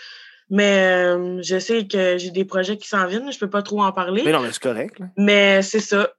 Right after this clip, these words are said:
Speaker 1: euh, ça va, il y a du monde qui vont chier dans leur culotte.
Speaker 2: Ben, c'est ça qu'il faut. Mais tu sais,
Speaker 1: C'est ça.
Speaker 2: la personne qui t'a fait un diss track, avant que t'as fait la chanson,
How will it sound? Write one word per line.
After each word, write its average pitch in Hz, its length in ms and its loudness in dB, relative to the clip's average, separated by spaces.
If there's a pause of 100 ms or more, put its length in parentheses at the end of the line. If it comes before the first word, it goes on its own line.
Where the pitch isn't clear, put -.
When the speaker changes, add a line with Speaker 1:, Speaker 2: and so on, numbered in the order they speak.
Speaker 1:
euh, 185 200 2
ça 185 200 -2
va, 180 520 2
il 180 60 -6
y 180 40 -4
a 185 40 -4
du 175 120 -12
monde 196 180 -4
qui 190 100 -14
vont 190 140 -4
chier 202 180 -2
dans 190 80 2
leur 185 160 0
culotte. 185 320 -2 (400)
Speaker 2:
Ben, 131 120 -4
c'est 135 100 -10
ça 143 120 0
qu'il - 140 -6
faut. - 140 -14
Mais 175 100 2
tu 190 100 0
sais, 349 160 4
Speaker 1:
C'est - 60 -8 (160)
ça. 180 80 -6 (760)
Speaker 2:
la 180 260 2
personne 196 280 2
qui - 80 -6
t'a 156 120 2
fait 180 180 2
un 147 100 4
diss 143 220 -2
track, - 460 -2 (300)
avant 160 260 2
que 165 100 0
t'as 160 160 0
fait 175 280 0 (100)
la 139 240 -4
chanson, 135 400 -6